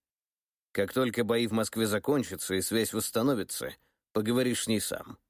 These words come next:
Пока что я снял всех со своего особняка и вместе с боярскими отрядами прикрываю ваш особняк, в подвале которого твоя мать и отсиживается вместе с детьми. Да и бои там не пойдут.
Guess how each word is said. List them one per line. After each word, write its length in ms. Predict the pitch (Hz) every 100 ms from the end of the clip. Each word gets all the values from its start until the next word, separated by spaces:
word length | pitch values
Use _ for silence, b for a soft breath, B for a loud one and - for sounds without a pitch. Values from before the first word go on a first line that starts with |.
| _ _ _ _ _ _ _ _
Пока 280 | 135 135 175
что 160 | - 135
я 180 | 127
снял 340 | 120 131 139 113
всех 280 | - 113 -
со 140 | 113
своего 360 | - 120 113 113
особняка 580 | - 107 110 110 156
и 140 | 117 101
вместе 380 | 101 113 - 110
с 80 |
боярскими 560 | 87 110 113 - 110 107
отрядами 580 | 101 127 131 110 107 - b b
прикрываю 600 | 123 - 127 123 120 110
ваш 260 | 110 107 113
особняк, 640 | - 107 92 87 - - _ -
в 80 | -
подвале 360 | 110 98 95
которого 440 | 92 101 117 104 95
твоя 300 | 101 98 95
мать 260 | 113 120
и 40 | 110
отсиживается 680 | 117 - 104 95 95 90 104
вместе 380 | 95 92 - 101
с 60 |
детьми. 420 | 92 101 71 73 - _ _ _ _ _ _ _ _ _ -
Да 120 | 101
и 80 | 123
бои 300 | 127 175 214
там 220 | 113 101
не 100 | 95
пойдут. 560 | - 82 69 - -